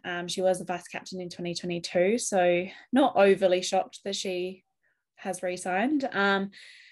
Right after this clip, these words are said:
then this evening we had the news that Lucy Austin has signed, um, and then the big one is that Ellie Cardwell from, uh,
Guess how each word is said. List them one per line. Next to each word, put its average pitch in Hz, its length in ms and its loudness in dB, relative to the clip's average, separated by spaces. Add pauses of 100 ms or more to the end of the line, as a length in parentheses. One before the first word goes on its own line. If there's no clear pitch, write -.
(560)
then 214 420 4
this 214 200 -4
evening 233 340 -4
we 311 120 0
had 220 200 -4
the 202 100 -6
news 196 480 -4
that 180 280 -4
Lucy 208 300 -4
Austin 208 420 -4
has 220 340 -8
signed, 214 520 -4 (420)
um, 202 320 -2
and 214 120 -6
then 220 160 -4
the 202 160 -8 (280)
big 320 260 -4
one 180 540 -2
is 208 300 -2
that 214 260 0
Ellie 247 280 0
Cardwell 220 680 -6 (600)
from, 208 360 -2
uh, 190 460 -4